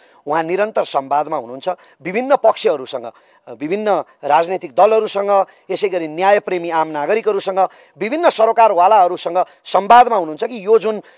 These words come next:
गाउँको बोराभित्र गाँजा बेचिरहेको छ यो सरकारले, जुन न्यायपालिकाको खोलभित्र एउटा परिवर्तनकारी शक्तिलाई जबरजस्ती दबाउने प्रयास गरिरहेको छ। हेर्नुहोस्, तिन तिनवटा मुद्दा लगाइएको छ।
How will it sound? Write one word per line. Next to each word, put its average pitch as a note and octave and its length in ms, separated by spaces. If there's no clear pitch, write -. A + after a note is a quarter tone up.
गाउँको C4 520
बोराभित्र G#3 560
गाँजा G#3+ 360
बेचिरहेको F3 500
छ - 60
यो D3 120
सरकारले, B2+ 580
जुन F3+ 140
न्यायपालिकाको G3+ 800
खोलभित्र F3+ 540
एउटा F3+ 180
परिवर्तनकारी F#3+ 760
शक्तिलाई F3 420
जबरजस्ती A3 580
दबाउने G3+ 380
प्रयास F#3 380
गरिरहेको D3+ 460
छ। C3 80
हेर्नुहोस्, F3+ 360
तिन C#4+ 140
तिनवटा D4 320
मुद्दा A#3+ 260
लगाइएको C3+ 400
छ। - 80